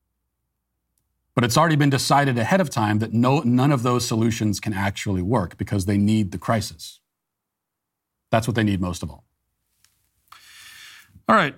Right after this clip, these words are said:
one other thing, uh, to mention here is the headline from N B C Washington, "Meet Major Tuddy, the Washington Commanders' new mascot." So they got rid of the Redskins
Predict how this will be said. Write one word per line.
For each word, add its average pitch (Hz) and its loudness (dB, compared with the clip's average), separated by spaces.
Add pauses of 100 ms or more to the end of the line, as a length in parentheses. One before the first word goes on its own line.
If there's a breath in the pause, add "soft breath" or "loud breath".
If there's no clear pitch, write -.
(100)
one 226 2
other 196 2
thing, 139 2 (180)
uh, 127 2
to 120 -6
mention 127 2
here 117 2 (580)
is 135 -2
the 156 2
headline 165 2
from 123 -2
N 147 2
B 139 2
C 131 0
Washington, 110 0
"Meet 170 2
Major 135 2
Tuddy, 104 -2
the 92 -4
Washington 131 0
Commanders' 107 0
new 110 2
mascot." 98 -4
So 117 -2
they 113 2
got 165 2
rid 208 0
of 170 0
the 135 2
Redskins 101 -4